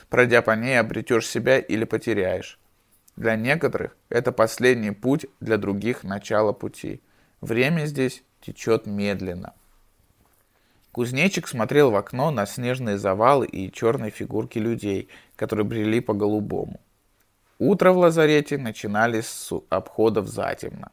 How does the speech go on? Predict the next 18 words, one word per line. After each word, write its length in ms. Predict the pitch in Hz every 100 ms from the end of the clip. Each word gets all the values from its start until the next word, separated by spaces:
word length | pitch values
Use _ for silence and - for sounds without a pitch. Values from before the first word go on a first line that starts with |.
| _
Гудки 340 | 104 131 - 220
машин, 460 | 147 - 156 170
пробиравшихся 800 | 147 123 123 135 151 - 127 127
по 300 | 117 - 113
обледенелым 920 | - 117 120 113 120 117 131 135 117
дорогам, 500 | 104 101 143 160 117 120
топот 340 | - 196 - -
ног 200 | 113 139
в 20 |
коридоре, 500 | - 117 123 120 104
свет 340 | - 135 160
в 80 | 107
окнах 440 | 110 135 107 - _ - -
домов — 460 | 113 104 110 147 - - _
всё 240 | - - 135
указывало 680 | 151 135 135 139 123 123
на 180 | 117 107
утро. 440 | 104 101 - -